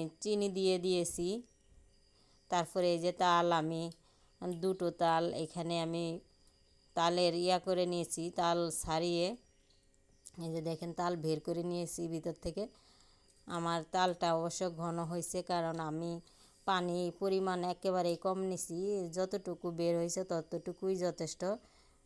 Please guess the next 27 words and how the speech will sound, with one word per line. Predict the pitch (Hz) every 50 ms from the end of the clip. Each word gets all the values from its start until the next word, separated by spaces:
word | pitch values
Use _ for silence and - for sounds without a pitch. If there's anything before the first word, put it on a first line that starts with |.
| _ _ _ _ _ _ _ - - -
এই | 175 170
জন্য | 170 170 170 170
আমি | 170 170 175 175 165
তাল | - - 180 170 170 170 170 165 156
বেশি | 160 175 170 - - 175 165 170 170 165 160 - - _ - -
ই | 254 196
করি | 175 - 190 175 170
নাই, | 165 170 175 196 233 254 285 - - _ _ -
যেভাবে | - 196 175 175 165 165 160 156 160 170 165
আমার | 165 160 165 165 165
ভালো | 156 147 147 147 151 165
হয় | 165 156 170 180 185
সেভাবে | - - 170 160 160 156 160 160
করছি। | 160 - 165 156 - - 175
আর | 170 160 156 -
তাল | 170 165 165 156
ছেঁকে | - - 180 175 - 208
নিয়েছি | 190 196 190 190 190 185 - - 180 170
আমি, | 165 170 180 220 269 - - _ - - - - - - - - _ _ _ _ -
কোনো | - 175 175 170 170 165 160 160 - - -
হাঁস | - - - 175 170 170 160 - - - - -
কোনো | - 185 175 175 165
কিছু | - 180 170 - - 175
নেই | 175 170 165 165 180 196 202
এর | 190 170
ভিতরে। | 170 165 156 - 170 170 170 196 233 285 - - - - - - - - - - - - _ _
তো | - 185